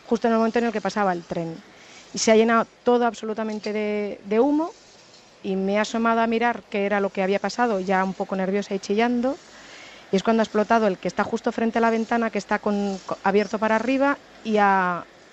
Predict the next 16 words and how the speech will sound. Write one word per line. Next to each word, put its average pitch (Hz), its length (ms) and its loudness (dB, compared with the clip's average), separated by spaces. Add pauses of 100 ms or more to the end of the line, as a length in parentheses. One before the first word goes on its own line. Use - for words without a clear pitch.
(680)
y 220 80 6
ha 214 60 8
venido 220 240 4
una 208 120 2
bola 202 200 2
de 202 80 -2
fuego 240 520 0
con 185 360 -8 (180)
todo 220 260 0
lo 208 80 -2
que 202 120 -10
se - 80 -8
ve 208 100 -4
por 202 140 -6
el 196 100 -4
suelo. 277 440 2